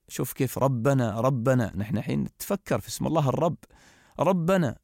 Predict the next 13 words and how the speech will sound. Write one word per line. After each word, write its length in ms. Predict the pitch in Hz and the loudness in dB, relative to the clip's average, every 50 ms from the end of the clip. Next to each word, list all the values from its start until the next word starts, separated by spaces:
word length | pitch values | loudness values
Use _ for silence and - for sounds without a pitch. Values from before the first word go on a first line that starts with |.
| _ _ - | _ _ 0
ولا 300 | 131 120 123 156 185 185 | 2 4 4 4 4 2
تحملنا 880 | - - 147 - 135 110 101 95 101 113 113 107 98 95 98 101 107 - | 2 -2 -4 -2 0 2 2 4 2 2 2 2 0 0 -2 -4 -4 -2
ما 280 | 113 110 113 127 135 | 0 2 2 2 2
لا 180 | 127 117 117 117 | 2 0 -2 -2
طاقة 500 | 110 - 98 104 95 - 104 - - 101 | -2 -2 -2 -2 -2 -6 -10 -12 -10 -12
لنا 300 | 90 98 113 95 - - - | -12 -10 -12 -12 -12 -14 -14
به". 140 | - 98 - _ _ _ _ _ _ _ _ _ _ _ _ _ _ _ _ _ _ _ - | -16 -16 -16 _ _ _ _ _ _ _ _ _ _ _ _ _ _ _ _ _ _ _ -6
الرب 300 | 107 110 123 147 156 135 - - _ | -4 0 0 0 0 0 -6 -8 _
اللي 160 | - 98 98 | -4 -2 0
ربانا 600 | 101 92 95 98 101 - 107 104 101 92 92 101 | 0 0 -2 -2 0 0 0 0 0 0 -2 -4
وخلقنا، 600 | 98 - - - 101 120 139 - - 120 127 139 - - _ _ _ _ - _ _ _ _ _ _ _ _ _ _ _ _ _ | -6 -8 -6 -6 -4 -6 -6 -6 -6 -8 -8 -8 -10 -14 _ _ _ _ -20 _ _ _ _ _ _ _ _ _ _ _ _ _
يعني 420 | - 101 101 107 104 107 107 101 | -2 -2 -2 -2 -2 -2 0 0
من، 480 | 101 104 107 113 113 104 98 90 92 - | 0 0 0 0 0 -2 -2 -4 -6 -10